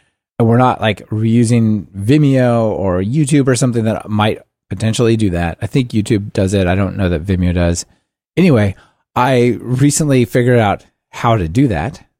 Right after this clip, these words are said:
So, uh, if people are interested, uh, they can, they can check it out. But there's a cool little trick where you can take a second hidden video player and point it at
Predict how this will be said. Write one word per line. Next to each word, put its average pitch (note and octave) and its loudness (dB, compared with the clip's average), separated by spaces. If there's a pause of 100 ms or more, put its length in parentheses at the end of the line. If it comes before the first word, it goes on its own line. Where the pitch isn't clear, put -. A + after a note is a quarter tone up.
(100)
So, G2+ 0 (200)
uh, G2+ 0
if A2 -4
people C#3+ 0 (160)
are G2+ -2
interested, G#2+ -2
uh, F2+ -2
they A2 0
can, A2 -4
they A2 0
can G#2 -2
check - -4
it A2 0
out. F#2+ 0
But G2+ 0 (400)
there's A#2+ 2
a A#2 2
cool D3+ 0
little B2+ 2
trick - -2
where A2+ 0
you A2+ 2
can A2+ -4
take G#2+ 0
a G2+ -2 (280)
second - -4
hidden C#3+ 2
video A2+ 2
player F2+ -2 (480)
and G#2 -2
point C3 0
it A2+ 2
at G2+ -2